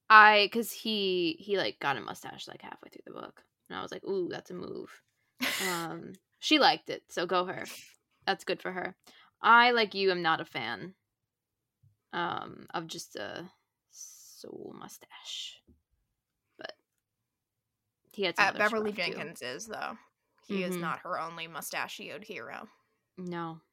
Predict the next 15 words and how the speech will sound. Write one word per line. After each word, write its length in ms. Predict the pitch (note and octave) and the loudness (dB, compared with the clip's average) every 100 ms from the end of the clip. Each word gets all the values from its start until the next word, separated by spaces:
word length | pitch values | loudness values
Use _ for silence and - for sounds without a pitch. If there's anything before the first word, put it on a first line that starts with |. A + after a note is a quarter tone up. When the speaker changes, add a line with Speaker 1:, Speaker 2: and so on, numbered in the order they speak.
| _ _ _ _ _ _ _ _ _ _ - | _ _ _ _ _ _ _ _ _ _ -12
Speaker 1:
And 80 | F3 | -8
I 160 | F3+ - | -8 -6
also 280 | F#3 F#3+ G3 | -8 -8 -12
respect 400 | G3+ - A3 - | -12 -14 -16 -12
that. 180 | F#3 F3+ _ _ _ _ _ _ _ - - | -14 -14 _ _ _ _ _ _ _ -20 -14
Speaker 2:
Yep. 200 | A3+ G#3+ _ _ _ _ _ _ _ - - _ _ _ - | -12 -12 _ _ _ _ _ _ _ -20 -20 _ _ _ -16
I 40 | G#3+ | -8
do 160 | G#3+ | -4
like 160 | A3+ A3 | -4 -6
the 80 | A3 | -8
commitment. 480 | G#3+ F4+ G4 G4+ G4+ | -4 -2 -2 -2 -4
Speaker 1:
<laughs> 60 | G#4 - _ _ _ _ _ _ _ _ _ _ _ _ _ _ _ _ _ - | -8 -14 _ _ _ _ _ _ _ _ _ _ _ _ _ _ _ _ _ -6
Uh, 480 | G3+ G3 F#3+ F#3+ F3+ F3 - - _ _ _ - _ _ | 0 2 2 0 -2 -6 -10 -16 _ _ _ -20 _ _
I 140 | G#3 G#3+ | -16 -12
just, 440 | C4+ B3+ - - | -10 -10 -12 -20